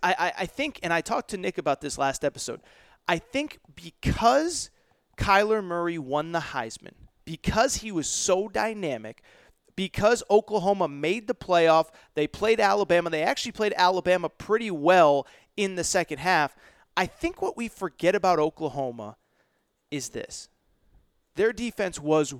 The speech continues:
really bad at the end of last season. It was really bad all year long, but really specifically at the end of last season. And again, because of Kyler Murray, I think people forget they were, they weren't just, like,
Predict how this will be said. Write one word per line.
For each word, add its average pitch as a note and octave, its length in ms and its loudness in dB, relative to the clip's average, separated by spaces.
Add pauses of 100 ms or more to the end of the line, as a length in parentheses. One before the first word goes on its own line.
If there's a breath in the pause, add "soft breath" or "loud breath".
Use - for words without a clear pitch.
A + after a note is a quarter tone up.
really A#3 880 2
bad A#2+ 500 4 (1500)
at D#3+ 100 0
the D#3+ 160 2
end D3 140 -2
of C3+ 80 -2
last A#2+ 240 -2
season. G3 140 -2
It C#4+ 40 -2
was G#3 100 -4
really C4 200 -2
bad G3 180 2 (100)
all E3+ 240 4
year G3+ 280 -2
long, G3+ 460 -2 (240)
but F3+ 200 8
really B3+ 320 -2
specifically F#3 800 -4
at F3+ 160 -2
the E3 140 -2
end D#3 160 0
of C#3+ 100 -2
last C3+ 240 0
season. F3 260 -8
And D4 80 -10
again, B3+ 260 0 (600 soft breath)
because A#3+ 600 0
of G#3+ 140 -6
Kyler A3+ 400 2
Murray, A3+ 440 -2
I F#3+ 80 -4
think C4 260 -4
people G#3+ 340 -6
forget F3+ 420 -10
they B3 120 -8
were, B3+ 320 -8 (100)
they C#4+ 100 0
weren't F4+ 240 -2
just, - 240 -4
like, G#3 240 2